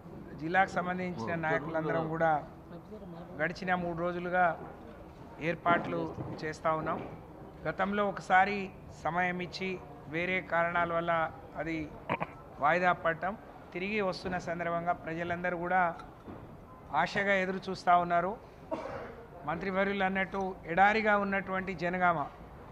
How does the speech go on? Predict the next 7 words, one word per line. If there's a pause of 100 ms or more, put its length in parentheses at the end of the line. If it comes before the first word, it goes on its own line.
(320)
ముఖ్యమంత్రి
గారు
మాట్లాడినప్పుడల్లా, (720)
ఉద్యమ (180)
కాలంలో (140)
నేను
బచ్చన్నపేట